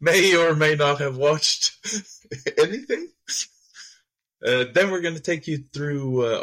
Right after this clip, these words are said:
our power rankings. We have our Super Series top four, which actually saw some changes. Uh, we have our women's ranking,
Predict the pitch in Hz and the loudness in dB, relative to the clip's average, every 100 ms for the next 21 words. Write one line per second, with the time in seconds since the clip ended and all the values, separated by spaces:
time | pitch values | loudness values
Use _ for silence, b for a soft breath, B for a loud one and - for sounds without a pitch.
0 | 92 98 92 - - 165 156 135 123 131 | -2 0 -2 -4 -2 2 4 4 0 -6
1 | 180 190 107 101 95 85 _ - 87 82 | -10 -8 -4 0 -2 -4 _ -6 -4 -4
2 | 73 - - 123 127 127 113 113 110 - | -10 -8 -8 -6 -4 -2 -2 -2 -6 -6
3 | 135 113 - - 110 101 208 98 - - | -2 -2 -4 -2 0 0 -2 -4 -4 -6
4 | 104 - 143 127 127 110 - 107 - 107 | -10 -6 -6 -4 -2 -2 -4 -8 -4 -4
5 | 101 104 127 - - B B B B - | -4 -6 -6 -6 -14 B B B B -12
6 | 90 92 92 85 - - 101 107 107 90 | -6 -6 -6 -10 -14 -14 -4 -2 -2 0
7 | 95 90 87 127 147 127 131 131 131 143 | -2 -2 -2 -2 -2 -2 -2 -2 -4 -8
8 | 175 247 | -8 -12